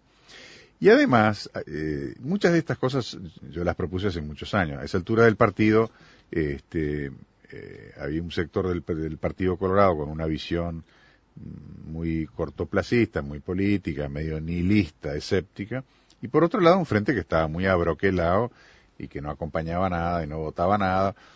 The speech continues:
con un dogmatismo muy grande de que los problemas del país eran causados por los neoliberales corruptos. Bueno,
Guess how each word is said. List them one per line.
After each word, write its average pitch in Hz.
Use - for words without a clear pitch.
con 73
un 80
dogmatismo 80
muy 95
grande 85
de 73
que 71
los 64
problemas 71
del 71
país 80
eran 69
causados 85
por 80
los 73
neoliberales 78
corruptos. 113
Bueno, 262